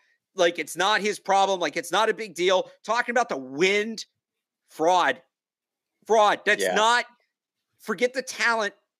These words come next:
Speaker 1: aspect of it. Like, we, we'll put that to the side for a second. That's disqualifying as a starting N F L quarterback. You, if you are gonna be one thing, and look,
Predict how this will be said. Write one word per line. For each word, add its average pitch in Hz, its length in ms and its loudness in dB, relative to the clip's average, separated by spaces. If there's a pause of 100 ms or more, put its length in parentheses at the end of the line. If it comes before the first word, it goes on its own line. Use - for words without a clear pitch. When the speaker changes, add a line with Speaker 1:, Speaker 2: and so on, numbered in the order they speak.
(140)
Speaker 1:
aspect 208 460 -4
of 175 120 0
it. 160 60 -8
Like, 160 200 -2
we, 175 220 -16
we'll 170 140 -6
put 214 280 -6
that 214 240 -4
to 202 80 -10
the 170 100 -10
side 196 360 -2
for 160 120 -8
a 147 40 -8
second. 170 460 -4 (880)
That's 220 380 0 (180)
disqualifying 165 1160 -2 (340)
as 196 160 0
a 190 80 0
starting 180 460 0
N 170 80 0
F 160 100 -4
L 156 120 -2
quarterback. 143 580 -2 (220)
You, 175 220 -8
if 175 120 -4
you 247 320 -4
are 196 100 2
gonna 185 160 -2
be 156 120 -10
one 175 320 -4
thing, 202 160 -4
and 170 80 -4
look, 143 160 -6